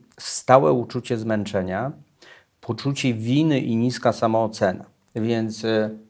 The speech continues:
jeśli jestem zmęczony, jestem, e, do niczego, to jestem obciążeniem, mm, dla najbliższej rodziny, no i oczywiście jestem nic nie wart. E,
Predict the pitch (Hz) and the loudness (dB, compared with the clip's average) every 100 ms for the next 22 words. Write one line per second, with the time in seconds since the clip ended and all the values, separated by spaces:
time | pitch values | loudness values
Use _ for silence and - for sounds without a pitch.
0 | - 107 127 120 127 123 113 123 113 127 | -12 -8 -4 -4 -2 -4 -2 -2 -2 2
1 | 120 117 98 92 104 101 - 107 107 107 | 2 2 -2 -6 -6 -6 -4 -4 -4 -4
2 | 107 - 104 107 104 101 104 107 117 120 | -8 -10 -8 -4 -4 -4 -4 0 2 0
3 | 110 - 110 95 107 135 160 - - - | -2 0 0 2 4 4 0 -8 -20 -20
4 | _ - 113 117 117 120 123 - - 123 | _ 0 4 4 4 2 -2 -8 -2 -2
5 | 123 123 117 113 120 113 117 117 117 113 | 0 0 0 -2 -2 2 2 0 -2 -6
6 | - - - - 123 117 117 - 117 123 | -14 -20 -20 -6 0 0 0 -4 2 4
7 | 127 123 110 131 127 - 117 110 107 104 | 6 4 2 -2 0 0 0 0 0 -4
8 | 101 123 185 - _ _ _ - 196 247 | -2 0 -2 -4 _ _ _ -2 4 6
9 | 214 - 156 - 151 151 143 143 139 120 | 4 2 -4 -2 -4 0 0 0 0 0
10 | 98 - - - _ - - _ - 123 | 0 -2 -10 -16 _ -20 -20 _ -2 2
11 | 110 110 | 2 0